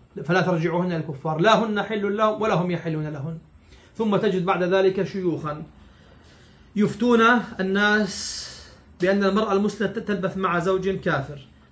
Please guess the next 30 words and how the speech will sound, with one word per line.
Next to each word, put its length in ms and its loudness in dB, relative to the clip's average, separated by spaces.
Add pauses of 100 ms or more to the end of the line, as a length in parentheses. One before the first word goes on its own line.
مخالفين 640 2
بذلك 360 2
الإجماع، 540 0 (320)
مخالفين 640 2
بذلك 420 2
النص، 640 -2 (760)
غاية 340 2
ما 180 4
في 80 -4
الأمر 260 2
والتيسير. 680 -2 (180)
طيب، 140 -2
تيسير 440 2
ب-، 320 -4
بما 200 2
يخالف 400 0
النصوص؟ 640 -2 (140)
لاحظ 360 2 (520)
أن 180 2
المح-، 460 -4
المعاهدة 640 2
التي 240 -2
كانت 320 -2
بين 220 -2
النبي 300 -2
عليه 260 2
الصلاة 340 -2
والسلام 380 -4
وبين 220 -2
قريش، 460 -2